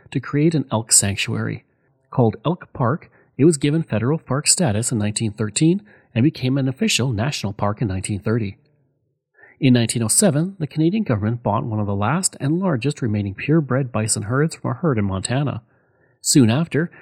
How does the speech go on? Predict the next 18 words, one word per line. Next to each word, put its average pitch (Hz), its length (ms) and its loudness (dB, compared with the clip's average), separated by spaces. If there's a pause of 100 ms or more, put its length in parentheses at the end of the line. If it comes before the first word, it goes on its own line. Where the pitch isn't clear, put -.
(160)
nearly 147 220 4
four 208 400 0
hundred 180 340 -2
bison 110 460 0
were 101 100 -2
shipped - 360 -2
to - 100 -6
Elk 117 220 -2
Island 160 360 0 (360)
and 107 120 4
then 156 160 4
moved 135 400 2
to - 80 -6
the 110 60 0
Buffalo 98 400 -2
Park 147 400 -2
near 110 160 -2
Wainwright. 104 560 -4